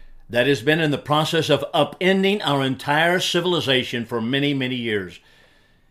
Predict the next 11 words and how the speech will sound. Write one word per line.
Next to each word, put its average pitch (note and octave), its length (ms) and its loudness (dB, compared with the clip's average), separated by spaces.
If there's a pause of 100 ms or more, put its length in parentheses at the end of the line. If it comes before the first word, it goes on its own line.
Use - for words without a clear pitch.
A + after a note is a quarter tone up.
(140)
And A2+ 120 -4
it B2 40 0
may G3+ 160 4
succeed G#3+ 440 0
in D3+ 120 0
doing E3 240 -2
so. F2+ 340 -6 (720)
The C3+ 160 2
unimaginable F3+ 680 4
success F#3 600 0
of, A#2+ 280 -6